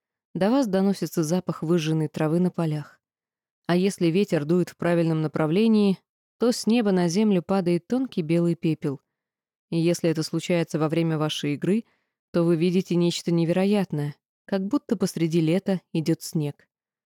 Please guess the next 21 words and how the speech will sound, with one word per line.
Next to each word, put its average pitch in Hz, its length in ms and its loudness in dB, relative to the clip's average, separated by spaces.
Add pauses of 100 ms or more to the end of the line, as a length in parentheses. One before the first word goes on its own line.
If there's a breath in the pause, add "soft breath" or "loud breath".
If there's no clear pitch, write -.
(580)
Ко 202 100 -6
второму 302 400 4
кругу 240 460 2
у 185 40 0
меня 185 300 2
выработался 185 640 0
определенный 175 640 0
режим. 170 400 -2 (640)
Я 220 120 0
приезжала 208 680 2
за 185 180 0
четыре 202 340 -2
часа 185 300 -4
до 160 100 -4
своей 151 440 -2
игры, 196 300 0 (380)
шла 320 280 0
на 247 160 2
корт 247 320 -2
и - 20 4
разминалась, 165 840 -2